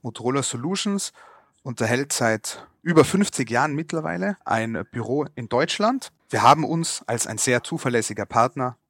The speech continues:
der deutschen B O S etabliert. Erst kürzlich hat uns die Bundeswehr damit beauftragt, große Teile ihres Kommunikationsnetzes zu modernisieren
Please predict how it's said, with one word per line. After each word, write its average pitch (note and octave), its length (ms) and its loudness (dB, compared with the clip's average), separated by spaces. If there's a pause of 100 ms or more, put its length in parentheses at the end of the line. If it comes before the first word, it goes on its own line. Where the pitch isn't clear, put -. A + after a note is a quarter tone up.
der - 60 -20
deutschen G#2 360 -6
B G2+ 140 -10
O G2 80 -6
S - 300 -10
etabliert. G#2 560 -8 (160)
Erst B2+ 200 0
kürzlich A3+ 540 -2 (220)
hat A#2+ 180 -6
uns C3 120 -8
die - 80 -14
Bundeswehr F3+ 640 0
damit A#2+ 300 -6
beauftragt, F#3 580 0
große D3+ 400 2
Teile F3+ 440 4 (100)
ihres C3 280 -4
Kommunikationsnetzes D3+ 1200 -8
zu - 120 -12
modernisieren D#3+ 840 -2